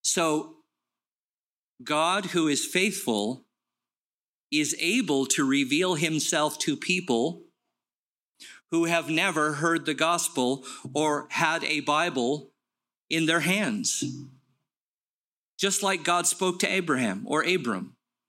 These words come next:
and said, "If you get out from these people, the Chaldeans, I will begin with you and make a new family, a new name."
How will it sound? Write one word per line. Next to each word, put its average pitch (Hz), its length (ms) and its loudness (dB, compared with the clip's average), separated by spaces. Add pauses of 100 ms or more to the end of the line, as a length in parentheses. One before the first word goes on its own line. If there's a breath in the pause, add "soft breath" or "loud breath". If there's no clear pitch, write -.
(680)
and 135 140 0
said, 147 180 2
"If 143 140 -2
you 139 100 -2
get 165 220 -2
out 175 260 -2
from 151 200 0
these 170 280 0
people, 127 580 -2 (200 loud breath)
the 139 80 -4
Chaldeans, 143 960 0 (340 loud breath)
I 190 380 2
will 139 200 0
begin 139 420 0
with 131 240 0
you 151 260 2
and 131 220 2
make 131 420 -2 (160 soft breath)
a 127 100 0
new 143 320 2
family, 127 640 -2
a 113 140 -2
new 131 580 0
name." 113 580 0